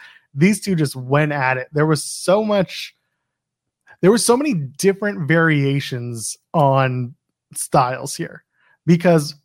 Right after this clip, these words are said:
Speedball and Ospreay was exactly what you expected it would be. And then they did Eddie Edwards and Ospreay, and that was a completely different beast from the Speedball match because Edwards kinda, like,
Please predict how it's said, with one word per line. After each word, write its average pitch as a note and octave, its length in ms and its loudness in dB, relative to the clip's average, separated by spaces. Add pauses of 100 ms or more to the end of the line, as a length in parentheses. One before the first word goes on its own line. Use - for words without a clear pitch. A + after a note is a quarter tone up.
(120)
Speedball C4 560 2
and E3 80 4
Ospreay D3+ 460 0
was B2+ 160 -2
exactly E3 480 0
what C#3+ 220 0
you C3+ 100 -2
expected C#3+ 520 -4
it C3+ 120 -6
would C3 180 -6
be. C3 280 -8 (640)
And F#3+ 200 4
then F3+ 160 4
they F3+ 160 4
did F3 300 0 (120)
Eddie G3+ 260 2
Edwards G#3 400 0
and C#3+ 80 -2
Ospreay, C#3 540 -2
and C3+ 240 -4 (120)
that G3+ 440 0 (260)
was D#3+ 220 2
a F3+ 60 0
completely G#3 720 -2
different F#3 500 -2
beast G3 300 -2
from D#3+ 220 -2
the D3+ 80 0
Speedball E3+ 480 0
match C#3 380 -2
because D#3 300 0 (300)
Edwards G3+ 440 0
kinda, F3+ 240 0
like, D3+ 260 2